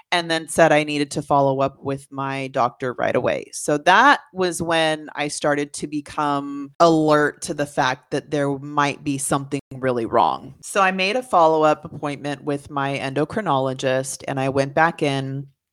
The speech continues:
and she reviewed the sonogram report, and she said, "Okay, yeah, the, this mass that's on your thyroid is extremely large, and we need to rule it out for anything further." Now,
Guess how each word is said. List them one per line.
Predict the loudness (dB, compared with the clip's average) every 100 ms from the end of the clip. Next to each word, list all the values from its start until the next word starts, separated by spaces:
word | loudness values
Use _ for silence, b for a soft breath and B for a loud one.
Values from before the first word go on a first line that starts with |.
| _ _ _ -8
and | -6 -4
she | 0 2
reviewed | 2 0 2 2 2 0
the | -4 -2 -2 -4 -6 -6
sonogram | 2 2 2 0 0 0
report, | -4 0 2 0
and | -2
she | -8 -8
said, | -2 0 0 0
"Okay, | -2 -2 -6
yeah, | -4 -4 -4
the, | -4 -2 -2 -4
this | -4 -4 -4
mass | -4 2 4 2 0 -4
that's | -4 -4 -4
on | -2 -2 -2
your | -4
thyroid | 0 0 0 -2 -2
is | -4 -6
extremely | -8 -6 -4 -4 -6
large, | 0 2 4 2 -2 -8 B B B B B B B B 2
and | 6 6 4
we | 0
need | -2 -4 -2
to | 0
rule | 4 4 6
it | 4
out | 4 2 0
for | -4
anything | -4 -6 -8 -8 -8 -8 -14 -18 _ _ _ _
further." | 2 2 0 -4 -8 _ _ _ _ _ _
Now, | -2 2 2 2 -2